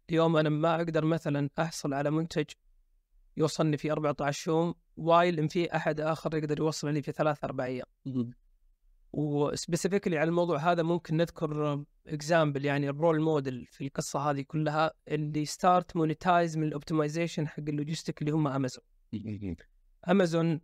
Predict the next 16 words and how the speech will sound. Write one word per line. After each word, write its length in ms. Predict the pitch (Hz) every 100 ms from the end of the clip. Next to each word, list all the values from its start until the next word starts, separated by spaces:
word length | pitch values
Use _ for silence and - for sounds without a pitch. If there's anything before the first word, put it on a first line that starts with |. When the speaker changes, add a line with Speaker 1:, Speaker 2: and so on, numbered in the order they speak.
| _
Speaker 1:
استثمروا 600 | - 143 - 190 175 170
مليارات 640 | 160 156 156 151 170 170 -
to 260 | - -
optimize 580 | 170 - 156 165 170 156
موضوع 300 | 151 147 143
اللوجيستيك، 600 | 135 143 151 - 180 - _ _ _ _ _
to 60 | -
start 480 | - - 185 165 -
use 340 | 180 180 156
الأوبتمايزيشن 840 | 151 139 170 165 160 165 165 - 151
هذا 420 | 165 175 190 - _
as 120 | 160
a 200 | 151 156
edge 240 | 139 135 - _ _ _
over 280 | 180 202 -
الكومبيتيتورز. 840 | 156 143 - 139 123 - - -